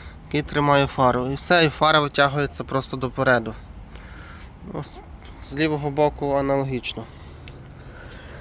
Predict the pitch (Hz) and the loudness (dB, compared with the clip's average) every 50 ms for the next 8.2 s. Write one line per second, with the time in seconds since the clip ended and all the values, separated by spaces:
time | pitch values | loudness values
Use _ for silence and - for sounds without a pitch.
0 | - - - - - - - - - 165 180 185 160 135 - 131 123 117 - - | -16 -18 -18 -18 -18 -18 -18 0 4 6 6 6 6 4 0 -2 -4 -4 -4 -8
1 | - - - - - 127 131 165 185 185 170 180 175 165 160 - - - 175 175 | -10 -12 -12 -12 -12 -4 2 4 4 4 4 4 2 2 2 0 0 2 4 4
2 | 165 160 160 151 - - - 147 151 147 151 151 151 147 143 139 - - 156 151 | 6 4 4 2 2 -2 -2 0 0 2 4 4 4 4 2 0 0 -2 -2 -2
3 | - - 147 147 143 135 - 143 131 - - 143 147 147 143 139 131 - - 139 | 0 2 2 2 2 2 2 -2 -4 -2 0 2 4 4 4 4 2 0 0 -2
4 | 131 127 131 127 - 151 143 - - - 135 127 123 120 120 123 - - - - | 0 0 0 -2 -2 -2 -2 -2 0 2 2 4 4 4 2 0 -4 -10 -16 -6
5 | - 139 139 139 135 127 131 127 123 - 131 123 123 123 127 135 165 208 - - | 0 4 6 6 6 6 6 2 2 4 4 4 4 6 6 6 4 4 2 -2
6 | - - - - - - - - - - - - - - - - - - - - | -12 -16 -16 -16 -18 -18 -18 -16 -14 -14 -14 -14 -14 -14 -14 -14 -14 -14 -16 -16
7 | - - - - - - - - - - - - - - - 127 147 165 180 165 | -16 -16 -14 -14 -14 -14 -12 -14 -14 -14 -16 -18 -14 -6 0 4 4 4 4 4
8 | 170 156 139 | 0 -4 -4